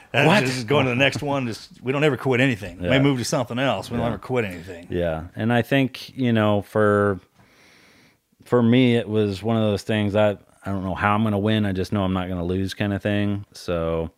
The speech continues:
Speaker 2: uh, that's kinda what I moved forward with. And then obviously we didn't expect a, a covid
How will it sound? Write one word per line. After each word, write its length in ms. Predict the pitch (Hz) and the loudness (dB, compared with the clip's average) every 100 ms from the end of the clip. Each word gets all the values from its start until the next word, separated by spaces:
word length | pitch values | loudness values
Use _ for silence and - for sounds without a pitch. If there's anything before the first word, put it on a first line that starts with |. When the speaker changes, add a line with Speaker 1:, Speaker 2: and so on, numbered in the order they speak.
| _ _ _ _ _ _ _ 131 - | _ _ _ _ _ _ _ -20 -16
Speaker 2:
uh, 280 | 87 82 82 - _ _ _ - | -12 -10 -10 -14 _ _ _ 0
that's 260 | 120 123 | 2 4
kinda 220 | - 131 | 2 4
what 120 | 113 110 | 4 4
I 60 | |
moved 260 | 104 104 - | 4 0 0
forward 320 | 110 110 110 | 2 2 2
with. 360 | 110 110 104 90 | 2 2 0 -4
And 120 | 85 | -4
then 440 | 85 85 82 82 - _ _ _ _ _ - - | -4 -4 -4 -6 -8 _ _ _ _ _ -20 -16
obviously 480 | 82 82 82 82 87 | -12 -8 -8 -8 -6
we 120 | 85 | -6
didn't 180 | 85 80 | -6 -6
expect 480 | 80 - 87 82 - | -8 -8 -6 -6 -6
a, 260 | 85 80 80 _ _ _ _ | -4 -4 -8 _ _ _ _
a 120 | - 90 | -16 -12
covid 560 | - 92 90 87 85 | -4 -4 -2 -4 -6